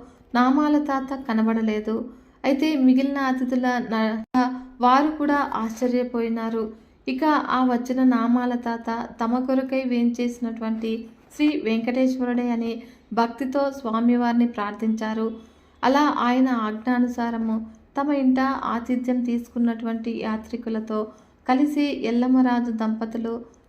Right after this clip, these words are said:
తిరుమల యాత్ర చేసి వెంకటేశ్వర స్వామివారికి అనేక విధములుగా మొక్కులు చెల్లించినారు. నిదర్శనంగా కర్నూలు జిల్లా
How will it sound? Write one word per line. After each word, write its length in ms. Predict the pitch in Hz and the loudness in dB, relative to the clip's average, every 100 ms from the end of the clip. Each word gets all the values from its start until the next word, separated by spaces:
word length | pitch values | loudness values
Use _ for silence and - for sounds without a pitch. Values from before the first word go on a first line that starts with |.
| - | -2
తిరుమల 340 | 262 277 294 | 0 2 2
యాత్ర 340 | 285 269 262 262 | 2 2 0 0
చేసి 580 | 262 247 240 240 233 - - _ - | 0 0 0 0 -2 -4 -18 _ 0
వెంకటేశ్వర 680 | 240 262 294 285 - 277 269 | 2 2 0 -2 -4 -6 -6
స్వామివారికి 1000 | 262 226 233 247 247 240 233 - 233 240 - _ - | -2 -2 2 2 2 -2 -2 -4 -6 -6 -14 _ -2
అనేక 380 | 233 269 302 302 | 2 4 4 2
విధములుగా 760 | 262 247 254 247 240 240 240 226 | 0 2 0 2 2 2 0 -2
మొక్కులు 320 | 220 - 247 | -4 -2 -2
చెల్లించినారు. 920 | 254 226 220 226 220 226 220 220 220 - | -2 -2 0 -2 -2 -4 -2 -4 -6 -2
నిదర్శనంగా 840 | 277 262 262 254 254 247 247 247 247 - | 0 2 0 2 4 4 4 0 -6 -6
కర్నూలు 420 | 226 226 262 254 | -6 0 2 4
జిల్లా 420 | 240 226 220 233 | 2 0 -2 -4